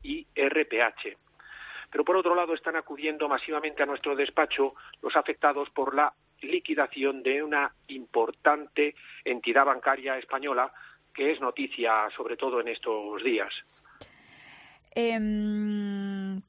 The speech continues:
Speaker 2: ¿qué ocurre con los afectados por la intervención de este banco tan importante, Eduardo?
Speaker 1: Bueno,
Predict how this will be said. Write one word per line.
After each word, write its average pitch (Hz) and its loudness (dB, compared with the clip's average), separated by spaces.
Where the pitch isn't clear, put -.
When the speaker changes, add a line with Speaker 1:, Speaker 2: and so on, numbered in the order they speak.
Speaker 2:
¿qué 403 6
ocurre 254 2
con 190 2
los 185 -2
afectados 190 0
por 185 2
la 175 2
intervención 185 -2
de 190 0
este 202 -2
banco 202 2
tan 220 4
importante, 165 0
Eduardo? 165 0
Speaker 1:
Bueno, 117 2